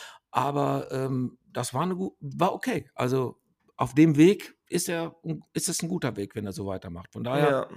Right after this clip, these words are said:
Speaker 2: wenn
Speaker 1: das
Speaker 2: er jetzt noch ein bisschen seine Passivität im Verteidigen, äh, abstellt und näher am Mann bleibt,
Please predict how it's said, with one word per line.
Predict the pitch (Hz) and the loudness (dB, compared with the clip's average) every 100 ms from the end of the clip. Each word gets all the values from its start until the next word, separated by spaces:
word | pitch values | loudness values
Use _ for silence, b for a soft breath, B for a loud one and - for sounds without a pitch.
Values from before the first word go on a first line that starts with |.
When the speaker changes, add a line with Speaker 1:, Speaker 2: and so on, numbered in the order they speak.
| - - | -18 -10
Speaker 2:
wenn | - 139 170 | -2 2 4
Speaker 1:
das | 170 | 6
Speaker 2:
er | |
jetzt | 170 180 - | 4 2 2
noch | 175 170 | 2 2
ein | 165 160 | -8 -6
bisschen | 175 175 165 | -4 -2 4
seine | 151 151 | 4 4
Passivität | 151 185 180 175 165 170 170 156 | 0 -4 -4 -6 -4 -2 -2 -4
im | 156 | -4
Verteidigen, | 143 - 127 175 202 196 208 208 208 - - | -4 -2 2 2 2 -2 -2 -2 -4 -6 -2
äh, | 175 175 170 - | 0 2 0 0
abstellt | 160 - - 165 170 190 185 | -2 -2 0 4 6 6 6
und | - 156 139 | 2 -2 -2
näher | 147 151 180 165 | 0 4 8 8
am | 147 143 | 6 6
Mann | 151 208 180 | 6 6 4
bleibt, | 175 180 220 - | 4 4 0 -6